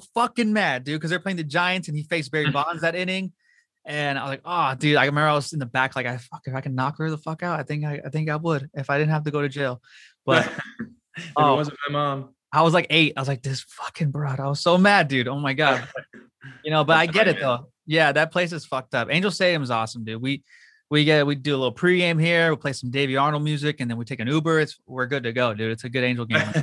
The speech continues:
Speaker 2: <laughs> That's how you do it, man. Um, have you ever, and since you're a Dodger fan, dude, have you ever seen that Netflix documentary about, um,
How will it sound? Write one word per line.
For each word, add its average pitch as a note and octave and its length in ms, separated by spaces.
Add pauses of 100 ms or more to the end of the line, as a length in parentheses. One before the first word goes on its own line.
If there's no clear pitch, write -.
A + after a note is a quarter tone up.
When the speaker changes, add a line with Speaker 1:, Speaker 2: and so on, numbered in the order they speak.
(180)
Speaker 2:
<laughs> E3+ 400
That's A2+ 120
how B2+ 80
you A2+ 100
do A#2 120
it, G#2 40
man. G#2 380
Um, A2+ 460 (680)
have C3 160
you D#3 100
ever, F3 180
and B2 280
since B2+ 180
you're B2 100
a - 20
Dodger A2 240
fan, A2 480
dude, A#2+ 180
have A2 120
you A2+ 80
ever C3 100
seen C#3 180
that B2 240
Netflix G#2 400
documentary G2+ 540
about, D#2+ 340 (100)
um, A1 380